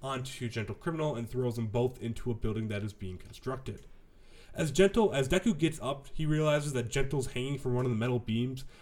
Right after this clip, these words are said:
and is still as himself as ever. Certain that he will make his plan succeed, he tells Deku that he doesn't want to stab or kidnap anyone, he just wants to get into school.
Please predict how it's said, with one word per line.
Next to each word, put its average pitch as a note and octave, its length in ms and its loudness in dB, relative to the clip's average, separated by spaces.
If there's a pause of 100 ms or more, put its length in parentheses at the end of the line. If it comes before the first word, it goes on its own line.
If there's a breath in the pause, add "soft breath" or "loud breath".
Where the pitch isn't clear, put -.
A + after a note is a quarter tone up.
(160 loud breath)
and C3+ 140 -2
is - 100 -2
still D#3 280 2
as B2 160 -2
himself A2+ 420 -4
as - 140 -16
ever. C3+ 320 -6 (400 loud breath)
Certain G3 320 6
that F3+ 160 4
he E3 140 2
will D3 120 2
make C#3+ 220 0
his - 80 -12
plan A#2+ 220 0
succeed, F3 400 -2
he D#3 120 -8
tells F#3+ 260 2
Deku D3+ 300 -2
that C3 140 0
he C3 100 -4
doesn't C3+ 320 0
want A#2 140 0
to - 80 -12
stab D#3 320 -2
or D#3 40 0
kidnap A3+ 360 2
anyone, D3+ 340 0 (140)
he A3+ 60 -2
just - 180 -4
wants D#3+ 180 0
to - 60 -10
get D#3 100 -2
into D3 140 -2
school. - 400 -2